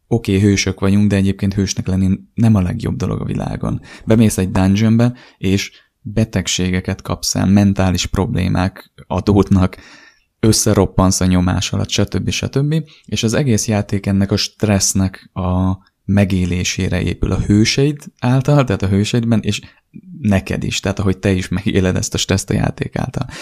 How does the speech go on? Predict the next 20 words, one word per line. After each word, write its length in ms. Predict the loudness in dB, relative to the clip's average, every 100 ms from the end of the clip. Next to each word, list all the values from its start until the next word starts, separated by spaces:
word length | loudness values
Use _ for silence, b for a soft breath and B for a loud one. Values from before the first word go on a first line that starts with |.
| B
Ezt 200 | B 2
majd 120 | 4
jobban 220 | 6 6 4
meg 100 | 2
fogjátok 540 | -2 -2 -2 -4 -2
érteni 460 | -2 0 0 0 0
a, 440 | -2 -2 -2 -4 b b _ _
a 120 | -4
történetben, 720 | 4 4 4 0 2 2 2
mert 240 | 4 4 0 _
tényleg 280 | 0 2 2
ez 120 | 0
egy 100 | 2
nagyon 340 | 2 2 0
fontos 440 | -2 -4 -4 -4 -4
víziója, 580 | 0 0 0 -2 0 0
core 260 | -2 -2
koncepciója 720 | -2 -4 -2 -6 -4 -2 0
a 40 | 2
játéknak. 760 | 0 -2 -2 -4 -2 -6 -6